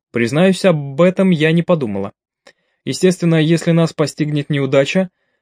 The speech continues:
то я потерплю некоторый ущерб". Она обернулась к Уокеру. "Ты способный ученик, Марк, многообещающий и перспективный.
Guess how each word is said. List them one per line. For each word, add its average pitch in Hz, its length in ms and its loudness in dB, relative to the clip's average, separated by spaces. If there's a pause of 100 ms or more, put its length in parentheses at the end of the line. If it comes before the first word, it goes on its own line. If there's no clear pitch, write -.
(160)
то 113 120 0
я 131 180 2
потерплю 147 500 -2
некоторый 147 520 -4
ущерб". 117 460 -6 (440)
Она 113 300 -4
обернулась 110 640 -4
к - 80 -12
Уокеру. 92 340 -8 (800)
"Ты 156 140 0
способный 202 500 2
ученик, 170 380 0
Марк, 143 340 0 (440)
многообещающий 131 1080 2
и 160 200 -4
перспективный. - 800 -8